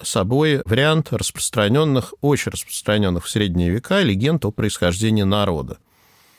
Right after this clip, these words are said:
"De origine gentis", как по латыни говорят. И, в общем, наше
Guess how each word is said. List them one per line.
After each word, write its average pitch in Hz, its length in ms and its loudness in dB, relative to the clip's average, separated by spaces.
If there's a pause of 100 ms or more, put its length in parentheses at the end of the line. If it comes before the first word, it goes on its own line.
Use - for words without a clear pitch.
(280)
"De 110 240 4
origine 101 400 4
gentis", 85 640 -2 (220)
как - 200 -6
по - 80 0
латыни 80 400 0
говорят. 71 480 -4
И, 143 280 2
в 104 120 0
общем, 98 340 0
наше 87 480 0